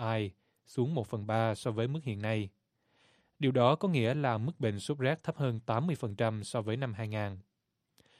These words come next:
Hoa Kỳ cũng sẽ hỗ trợ giảm sự xuất hiện bệnh sốt rét trong cộng đồng người dân thuộc P M I xuống bốn mươi phần trăm so với mức hiện nay và giúp đỡ ít nhất năm nước được P M I hỗ trợ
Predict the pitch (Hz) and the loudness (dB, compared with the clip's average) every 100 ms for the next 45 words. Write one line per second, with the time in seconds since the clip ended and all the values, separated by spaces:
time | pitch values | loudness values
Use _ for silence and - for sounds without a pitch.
0 | _ _ _ _ - 139 139 117 113 117 | _ _ _ _ 2 2 4 4 2 0
1 | 117 - 127 113 - 123 107 107 107 104 | -2 0 0 0 2 2 2 2 0 0
2 | 151 117 180 170 117 107 107 101 - 143 | -4 -4 -2 -2 -2 -2 -4 -4 -4 -2
3 | 131 160 - 123 113 110 110 107 110 101 | 0 0 -2 -4 -2 -2 -2 -2 -4 0
4 | 113 113 - 110 - 123 113 110 113 110 | 0 -2 -6 -8 -6 -2 0 0 0 0
5 | 104 - _ _ - - 127 160 127 156 | -2 -6 _ _ -12 -2 -2 2 2 2
6 | 160 135 107 120 113 104 - 107 117 156 | 0 -2 0 0 0 -2 -2 0 0 -2
7 | 131 104 110 113 110 - _ _ _ _ | -4 -2 0 2 0 -4 _ _ _ _
8 | _ 135 127 120 92 120 151 165 175 196 | _ 0 2 2 2 2 2 2 2 0
9 | 151 127 123 117 165 190 117 - 127 120 | 0 2 2 2 2 2 -2 -2 -2 0
10 | 117 104 107 117 117 104 101 | 0 0 -4 0 2 2 -2